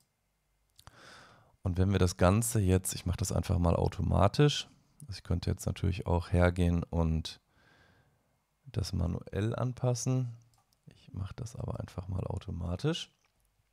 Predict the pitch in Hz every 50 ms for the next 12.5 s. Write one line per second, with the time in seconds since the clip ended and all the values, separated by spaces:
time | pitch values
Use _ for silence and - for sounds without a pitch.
0 | _ _ _ _ - _ - _ - 101 107 80 85 92 104 113 107 120 117 107
1 | - - 101 - - 139 143 - 143 - - 92 82 - - 80 82 82 80 -
2 | 90 - - 87 82 85 85 92 123 196 - - - - - - - - - -
3 | - - _ _ _ _ - 90 92 87 87 90 104 123 139 135 123 - 92 85
4 | 92 98 98 92 - - - - 104 - 117 - - - 139 139 139 139 - -
5 | - - - 113 117 120 127 131 135 135 - - - - 120 113 110 - - 110
6 | 131 - - - 127 - - - 127 123 - - 139 147 175 - - _ _ _
7 | _ _ _ _ _ _ _ _ _ _ 107 107 101 104 104 104 - - 101 104
8 | 104 98 98 104 110 110 - - 107 - - - 101 92 98 120 139 - - -
9 | - - 90 - - 92 101 117 117 - - - - - 85 82 80 78 80 82
10 | 90 101 110 113 131 123 - - _ - - - 98 95 87 78 71 - - -
11 | _ _ _ _ _ _ _ _ _ - - - - 92 98 - - 92 87 82
12 | - - 85 85 113 156 214 - -